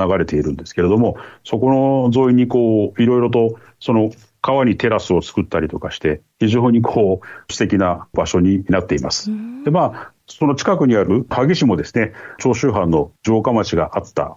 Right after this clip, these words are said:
Speaker 1: ところなので、ここの町並みは本当に歴史を感じさせてくれます。世界文化遺産にも登録されているので、非常に行っ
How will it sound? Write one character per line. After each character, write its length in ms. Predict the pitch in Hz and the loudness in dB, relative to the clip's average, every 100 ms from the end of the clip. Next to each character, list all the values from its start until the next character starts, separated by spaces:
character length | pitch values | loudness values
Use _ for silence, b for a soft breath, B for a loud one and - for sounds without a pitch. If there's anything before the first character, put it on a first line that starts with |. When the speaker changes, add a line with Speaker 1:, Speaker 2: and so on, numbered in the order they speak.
| _ | _
Speaker 1:
と 100 | 98 | -2
こ 120 | 131 | 2
ろ 80 | 208 | 2
な 100 | 80 | 2
の 100 | 151 | 0
で、 220 | 85 90 - B | 2 0 -2 B
こ 120 | 135 | -4
こ 140 | 123 | 0
の 200 | 123 135 - | 0 0 0
町 260 | 113 107 | 0 2
並 200 | 113 110 | 2 2
み 40 | 110 | 2
は 80 | 101 | 2
本 200 | 113 113 | 2 2
当 140 | 117 | 2
に 240 | 107 117 120 | 2 0 0
歴 200 | - 92 | -2 -2
史 140 | - 127 | 0 0
を 200 | 139 135 _ | 0 -2 _
感 260 | - 98 92 | -6 -2 0
じ 120 | 95 | -2
さ 120 | 92 | -2
せ 120 | 87 90 | -2 -2
て 120 | 85 | -2
く 120 | 185 | 0
れ 60 | - | 0
ま 140 | 113 | 0
す。 180 | - - B B B B - | -4 -8 B B B B -6
世 100 | 131 | -4
界 200 | 110 95 | 0 0
文 240 | 92 110 | 2 0
化 200 | 104 107 | 2 0
遺 80 | 113 | 0
産 220 | 117 101 | 0 2
に 80 | 110 | 2
も 320 | 143 101 - _ | 2 0 -6 _
登 180 | - 104 | -2 0
録 120 | 95 | 0
さ 120 | - 95 | 0 -2
れ 100 | 90 | 0
て 80 | |
い 40 | 98 | 2
る 240 | 92 92 | 2 2
の 100 | 104 | 2
で、 100 | 90 | 0
非 100 | - | 0
常 220 | 104 120 120 | 0 2 4
に 200 | 123 | 4
行 20 | |
っ 40 | 135 | 2